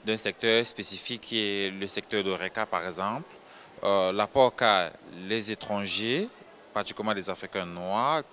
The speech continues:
plus spécifiquement les Camerounais, est assez conséquent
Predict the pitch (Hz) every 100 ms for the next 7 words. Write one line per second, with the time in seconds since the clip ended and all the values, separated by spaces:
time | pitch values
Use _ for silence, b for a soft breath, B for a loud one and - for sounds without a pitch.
0 | - 135 - 113 - 113 113 107 107 98
1 | 85 104 107 101 92 101 113 180 B B
2 | B B B - 113 113 107 131 123 110
3 | 98 92 82